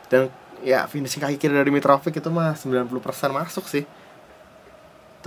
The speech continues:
udah tahu sebagus apa akurasi tendangan dari Mitrovic kan. Dan dia tinggal dikasih bola-bola daerah kayak gitu, mantep banget kalau lagi counter sih asli. Padahal Mitrovic kayak nggak gitu punya kecepatan sih.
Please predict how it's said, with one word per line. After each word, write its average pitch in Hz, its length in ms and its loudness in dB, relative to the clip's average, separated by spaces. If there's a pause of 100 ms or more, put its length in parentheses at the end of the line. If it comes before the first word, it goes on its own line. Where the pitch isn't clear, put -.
udah 147 80 2
tahu 165 220 10 (580)
sebagus 131 640 6
apa 143 220 8
akurasi 131 340 6
tendangan 139 300 8
dari 131 100 6
Mitrovic 135 400 2
kan. 123 220 2 (1600)
Dan 135 160 2
dia 160 80 2
tinggal 165 160 6
dikasih 131 320 6
bola-bola 123 400 8
daerah 117 160 6
kayak 123 320 2
gitu, 151 80 -4
mantep 120 240 2
banget 127 160 2
kalau 123 160 6
lagi 117 80 2
counter 117 320 4
sih 131 80 -2
asli. 110 380 2
Padahal 156 180 6
Mitrovic 180 320 6
kayak 165 140 6
nggak - 100 4 (160)
gitu 127 160 -4
punya 127 160 -2
kecepatan - 480 2
sih. 117 160 -2